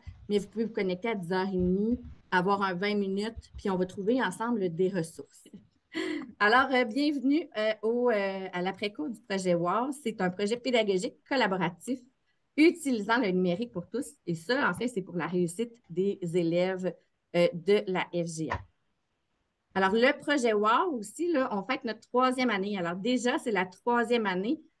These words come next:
et, euh, il y a plus de cent cinquante élèves qui ont été touchés, qui seront touchés par le, euh, projet wow.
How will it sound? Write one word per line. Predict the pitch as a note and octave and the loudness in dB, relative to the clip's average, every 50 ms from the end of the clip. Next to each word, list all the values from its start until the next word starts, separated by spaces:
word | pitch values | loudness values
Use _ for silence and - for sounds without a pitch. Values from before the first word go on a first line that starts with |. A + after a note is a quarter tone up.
| _ _ _ _ | _ _ _ _
et, | A3+ A#3+ C4+ D4 D4 A#3+ - | 4 4 4 4 2 2 2
euh, | F#3 F#3 F#3 F#3 F#3 F#3 | 2 2 4 4 4 4
il | F#3 F3+ | 2 2
y | F#3 F#3 | 2 0
a | F3+ | 0
plus | - - A#3+ C#4 | -2 -6 -8 -4
de | G#3+ G#3 G3+ F#3 | 0 2 2 2
cent | F#3+ F#3+ - A#3+ B3+ | 0 0 -2 -2 -2
cinquante | B3+ B3 A#3 G#3+ A3 A3 A3+ G#3+ | -2 -4 -6 -4 -4 -6 -4 -2
élèves | F#3+ F3+ F#3+ G3+ A3+ A#3+ A#3 A3+ A3 | -2 0 0 2 0 0 -2 -6 -12
qui | _ - G#3 | _ -6 -2
ont | G3 F#3+ | -2 -2
été | F#3+ F#3 F3+ G3+ G3+ | -2 -2 -4 -4 -6
touchés, | G3+ _ - B3+ B3 - - B3 C#4 C4 | -6 _ -4 -4 -2 -2 -4 -4 -4 -4
qui | - - | -8 -6
seront | - A3 G3+ G#3 C#4+ - - | -2 -2 -2 -2 -2 -8 -8
touchés | - - - - A3+ B3 | -14 -14 -6 -4 -4 -4
par | A#3+ A3 G3+ G#3 A3 G3+ G#3 F#3 - | 0 2 0 0 0 0 -4 -4 0
le, | F3+ F#3 F#3 F#3 G3 F#3+ - _ _ _ _ _ _ - | 0 2 2 2 0 -4 -10 _ _ _ _ _ _ -2
euh, | E3+ E3 | -2 -2
projet | E3 - - G#3 G3 G3 F#3+ E3+ | -2 -4 -2 -2 0 2 2 2
wow. | D#3+ C#3+ B2 - | 2 0 -2 -6